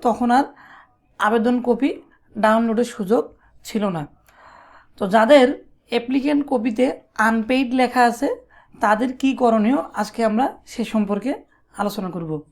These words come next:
তো এই কাজটি করার জন্য আমরা Photoshop ব্যবহার করব এবং আমাদের একটি পেইড অ্যাপ্লিকেশন কপি লাগবে। তো আমরা Photoshop ওপেন করে নিলাম। এরপরে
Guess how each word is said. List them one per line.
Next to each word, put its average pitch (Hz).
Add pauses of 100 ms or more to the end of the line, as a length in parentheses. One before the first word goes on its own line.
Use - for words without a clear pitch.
(540)
তো -
এই 233
কাজটি 262
করার 247
জন্য 196 (380)
আমরা 202 (160)
Photoshop 226
ব্যবহার 208
করব 202 (300)
এবং 202 (240)
আমাদের 214 (300)
একটি 226 (460)
পেইড 247 (180)
অ্যাপ্লিকেশন 208 (100)
কপি 214
লাগবে। 165 (520)
তো -
আমরা 220
Photoshop 214
ওপেন 220
করে 233
নিলাম। 233 (540)
এরপরে 247